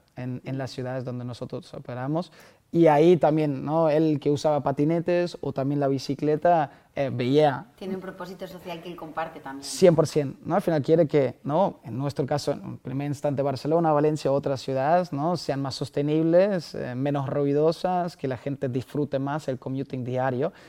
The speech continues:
Speaker 1: Y ahí sí hubo una conexión.
Speaker 2: Claro, eso es fantástico. ¿Y crees que a ti te ha ayudado como emprendedor que estas caras tan visibles, eh, sean tus inversores?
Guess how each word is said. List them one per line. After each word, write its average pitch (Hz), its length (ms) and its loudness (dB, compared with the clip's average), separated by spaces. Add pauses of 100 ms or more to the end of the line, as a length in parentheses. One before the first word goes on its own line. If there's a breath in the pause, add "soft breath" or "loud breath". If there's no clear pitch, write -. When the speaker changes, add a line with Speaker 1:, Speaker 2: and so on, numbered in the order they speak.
(100)
Speaker 1:
Y 147 80 0
ahí 151 500 2
sí - 280 -8
hubo 123 100 -8
una 127 120 -12
conexión. 131 520 -14 (420 soft breath)
Speaker 2:
Claro, 139 220 -18
eso 143 140 -20
es - 60 -20
fantástico. 156 540 -20
¿Y - 60 -20
crees 175 240 -20
que 233 100 -18
a 214 60 -18
ti 196 100 -16
te 180 80 -18
ha 170 40 -18
ayudado 139 400 -16
como 170 180 -20
emprendedor 143 540 -18 (360 soft breath)
que 165 240 -14
estas 170 340 -20 (100)
caras 160 280 -16
tan 160 160 -16
visibles, 143 680 -18 (120)
eh, 147 260 -18
sean 147 240 -20
tus 139 140 -20
inversores? 135 580 -20